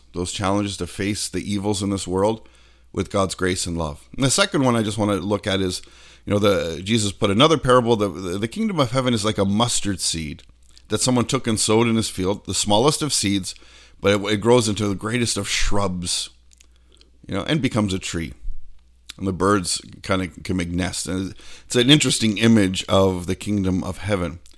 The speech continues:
You know, the mustard seed, very, very small seed, but grows into, you know, a big shrub. You'd think, well,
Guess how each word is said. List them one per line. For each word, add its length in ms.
You 80
know, 120
the 60
mustard 400
seed, 160
very, 360
very 220
small 340
seed, 400
but 160
grows 300
into, 540
you 100
know, 180
a 140
big 320
shrub. 600
You'd 200
think, 240
well, 180